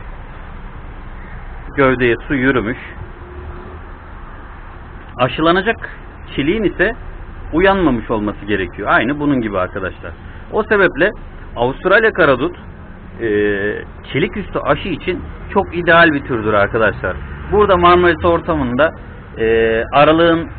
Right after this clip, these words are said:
on beşinden sonra ağaç yeşermeye başlıyor.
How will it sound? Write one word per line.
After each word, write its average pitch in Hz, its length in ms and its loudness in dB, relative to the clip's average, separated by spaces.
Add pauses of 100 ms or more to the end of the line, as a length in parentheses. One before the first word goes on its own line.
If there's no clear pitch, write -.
on 180 240 2
beşinden 160 480 2
sonra 139 320 2 (340)
ağaç 147 340 4
yeşermeye 143 640 2
başlıyor. 143 560 0